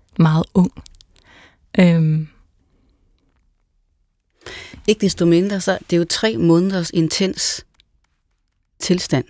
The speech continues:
Speaker 1: Mhm.
Speaker 2: du har, har, var i der, ikke?
Speaker 1: Mhm.
Speaker 2: Og det, man siger, også med Søren Kierkegaard i ryggen, det er jo,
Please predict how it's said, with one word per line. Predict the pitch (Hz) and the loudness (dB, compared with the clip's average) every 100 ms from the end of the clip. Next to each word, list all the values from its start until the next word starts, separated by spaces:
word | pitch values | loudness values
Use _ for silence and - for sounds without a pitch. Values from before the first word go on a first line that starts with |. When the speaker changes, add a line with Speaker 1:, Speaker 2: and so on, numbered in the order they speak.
| _ | _
Speaker 1:
Mhm. | 196 170 165 - _ - | 4 4 2 -6 _ -4
Speaker 2:
du | 151 | -4
har, | 143 - | -4 -10
har, | - 151 - | -10 -10 -6
var | 143 | -2
i | 151 143 | 0 0
der, | 135 - | 0 -2
ikke? | 190 - | -2 0
Speaker 1:
Mhm. | 175 160 - - - - | 2 2 -4 -16 -18 -2
Speaker 2:
Og | 160 | 0
det, | 196 226 | 2 2
man | 220 | 2
siger, | 185 - 180 190 202 - _ _ | 0 -2 0 0 -2 -8 _ _
også | 185 202 185 | -2 0 -2
med | 175 | -2
Søren | - 156 | -2 -4
Kierkegaard | 156 175 180 180 151 143 | -4 -4 -6 -6 -4 0
i | |
ryggen, | 147 156 160 | 2 2 2
det | 185 185 | 0 0
er | 170 | 0
jo, | 180 190 | 0 -2